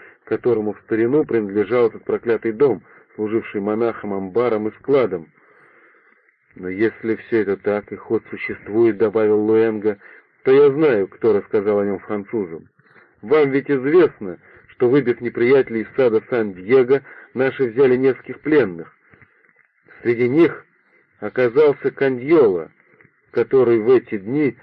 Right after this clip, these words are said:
несколько раз бывал в стане врага, а со вчерашнего вечера окончательно перебежал к французам». «Так оно и есть», — подтвердил Монторио.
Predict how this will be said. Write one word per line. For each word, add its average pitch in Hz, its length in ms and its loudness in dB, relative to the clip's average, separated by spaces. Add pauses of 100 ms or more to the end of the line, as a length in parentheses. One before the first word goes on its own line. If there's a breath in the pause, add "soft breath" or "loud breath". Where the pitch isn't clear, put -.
(220 soft breath)
несколько 123 580 0
раз 131 220 2
бывал 117 380 2
в - 60 -12 (100)
стане 120 320 -2
врага, 113 520 0 (400 soft breath)
а 110 120 -8
со 120 100 -6
вчерашнего 139 560 2
вечера 107 400 -2
окончательно 117 640 0
перебежал 107 520 -2
к - 80 -20
французам». 101 680 -10 (1040 soft breath)
«Так 107 240 -6
оно 101 220 -6
и 98 140 -6
есть», — 95 380 -6
подтвердил 95 540 -10
Монторио. 92 640 -10